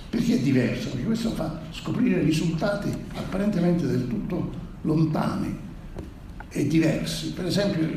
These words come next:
ecco, io credo il, questo teorema di Archimede ha avuto due conseguenze molto importanti, una in geologia e l'altra in astronomia. Cioè, la prima conseguenza riguarda il passato della Terra.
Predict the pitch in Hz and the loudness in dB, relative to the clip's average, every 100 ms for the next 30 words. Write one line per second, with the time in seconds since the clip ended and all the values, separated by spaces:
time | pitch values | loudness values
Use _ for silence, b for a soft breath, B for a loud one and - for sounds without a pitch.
0 | - 165 - 170 175 170 147 156 151 156 | -2 0 4 6 6 6 6 4 2 2
1 | 160 160 147 147 170 170 - 165 196 170 | 2 2 2 0 -2 0 2 2 4 4
2 | 156 165 220 220 131 135 151 185 170 160 | 4 4 2 2 0 0 2 2 2 2
3 | 147 151 180 165 123 - - 139 139 135 | 0 0 0 0 0 -2 -2 -4 -4 -4
4 | - 131 - - - - - - B B | -4 -4 -2 -2 -2 -4 -6 -8 B B
5 | B - 226 - 135 135 127 127 120 113 | B 0 2 4 4 4 4 2 2 0
6 | - 113 - - 139 170 190 170 156 139 | 0 0 0 -4 -2 0 0 0 0 -2
7 | - - 117 107 101 - - B B B | -2 -4 -4 -4 -6 -8 -12 B B B
8 | B B B B B - - - - - | B B B B B -14 -14 -14 -14 -8
9 | - 180 - 160 - 247 196 - 226 254 | -2 0 0 0 2 2 2 2 2 2
10 | 202 143 151 135 123 139 156 175 - - | 2 2 2 2 0 -2 -2 -2 -2 -2
11 | 110 - - - - | -4 -4 -4 -4 -6